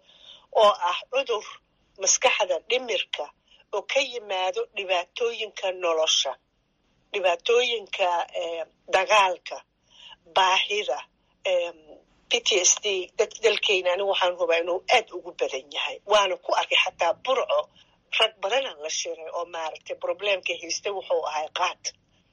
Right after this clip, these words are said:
Markaad la sheekaysid dadka, aad baartid oo aad tiraahdo, "Goormaad bilowday inaad qaad-, qaadka,"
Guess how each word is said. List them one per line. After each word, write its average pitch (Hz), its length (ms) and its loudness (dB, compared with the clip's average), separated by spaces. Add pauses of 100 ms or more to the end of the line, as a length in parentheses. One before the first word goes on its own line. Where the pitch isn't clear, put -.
(280)
Markaad 285 320 2
la 311 80 2
sheekaysid - 600 -4
dadka, 202 340 -8
aad 196 240 -4
baartid - 520 -10 (440)
oo 226 120 4
aad 202 180 2
tiraahdo, 185 280 -4
"Goormaad 254 440 2
bilowday 170 340 -4
inaad 180 240 -10
qaad-, 185 240 -2 (140)
qaadka," 190 400 0